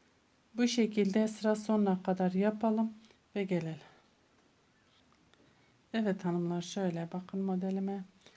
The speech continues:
Modelim daha kendini göstermedi, ortaya çıkmadı. Şimdi bir sıra tersinden düz yaptık trabzanlarımızı.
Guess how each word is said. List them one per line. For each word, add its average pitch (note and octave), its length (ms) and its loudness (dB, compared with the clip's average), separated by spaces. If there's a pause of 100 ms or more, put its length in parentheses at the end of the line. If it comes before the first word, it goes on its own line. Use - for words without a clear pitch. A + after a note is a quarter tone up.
(300)
Modelim E3 580 -4 (100)
daha F3+ 320 -6
kendini F3+ 500 0
göstermedi, F#3+ 720 -4
ortaya F3 440 -6
çıkmadı. G#3 640 -4 (420)
Şimdi G3 380 -2
bir G3+ 80 2
sıra G3+ 500 0 (140)
tersinden F#3 680 0
düz F#3 220 0
yaptık G3 520 -2 (340)
trabzanlarımızı. G#3+ 1120 -2